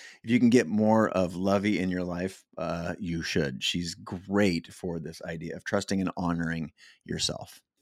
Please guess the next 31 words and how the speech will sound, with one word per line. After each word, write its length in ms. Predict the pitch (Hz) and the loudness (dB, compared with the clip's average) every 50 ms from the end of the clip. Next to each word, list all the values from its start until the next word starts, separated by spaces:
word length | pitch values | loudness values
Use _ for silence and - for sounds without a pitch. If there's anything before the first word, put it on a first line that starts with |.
| _ _ 113 | _ _ -10
Okay, 220 | 101 - 160 135 | -4 0 4 6
next 340 | 104 110 123 127 - - - | 6 6 6 6 2 2 4
up 280 | 156 131 110 - _ _ _ _ _ _ _ _ _ _ _ | 4 4 2 0 _ _ _ _ _ _ _ _ _ _ _
from 520 | - - - 151 175 180 185 190 175 92 | -12 -8 -4 -2 0 2 2 2 0 0
Mark 300 | 95 107 131 139 - - | 2 2 2 2 4 4
Randolph. 580 | 123 117 110 107 95 87 - - - - - - _ _ _ _ _ _ | 4 4 4 2 0 -2 -4 -6 -10 -14 -18 -20 _ _ _ _ _ _
Uh, 420 | - 95 92 85 85 85 87 87 85 | -14 -10 -8 -6 -6 -6 -6 -6 -2
Mark 320 | 90 92 107 131 165 170 156 | 2 4 4 4 4 2 -2
is 100 | 127 107 | -6 -6
the 80 | 107 | -6
co-founder 960 | 98 - - - - - 135 147 151 160 - - 123 104 110 113 113 117 127 | -6 -4 -6 -6 -6 -4 -6 -6 -6 -8 -8 -6 -4 -4 -2 -2 -2 -4 -4
of 160 | 123 - 87 82 | -4 -4 -6 -8
that 160 | 82 67 62 | -8 -4 0
little 180 | 104 156 190 | 2 2 2
service 560 | 190 - - 139 131 120 131 127 120 - - - | 4 6 6 6 6 8 6 4 4 2 -2 -4
that 360 | - 101 104 107 107 90 - - - - - | -2 0 0 0 0 -2 -4 -8 -14 -12 -8
you've 300 | 82 131 156 190 190 - | -6 -4 -4 -4 -6 -2
probably 300 | - 135 117 110 107 95 | 0 2 2 2 2 2
heard 180 | 92 87 85 | 0 0 0
of 180 | 95 87 - - | 0 -2 -2 -6
called 400 | - - 85 82 80 82 82 - - _ _ _ _ _ _ _ - | -4 -2 -2 -2 -2 -4 -6 -12 -18 _ _ _ _ _ _ _ -6
Netflix. 720 | - 87 92 - - - - - - - - - - - _ _ _ _ _ _ _ _ _ _ _ _ _ _ _ _ | -4 -2 -2 -4 -4 -8 -12 -12 -12 -10 -10 -12 -12 -12 _ _ _ _ _ _ _ _ _ _ _ _ _ _ _ _
He's 140 | - 104 104 | 0 4 6
also 580 | 110 104 - - - 98 92 90 90 90 - - - | 6 4 4 2 2 2 2 2 2 0 -2 -8 -12
got 300 | - 95 87 82 - - _ _ | -10 -6 -6 -6 -6 -8 _ _
a 60 | 85 | -12
great 460 | 78 - - 85 80 80 78 - - - _ _ - - | -10 -6 -4 -2 -2 -2 -4 -6 -10 -16 _ _ -2 0
podcast 640 | 143 135 123 110 - 113 110 101 98 98 98 - - - | 2 2 2 0 0 0 0 2 2 2 0 -2 -6 -6
and 80 | 90 | -6
a 40 | 82 | -4
book 360 | 82 95 87 82 - - - | 0 0 0 0 -2 -6 -10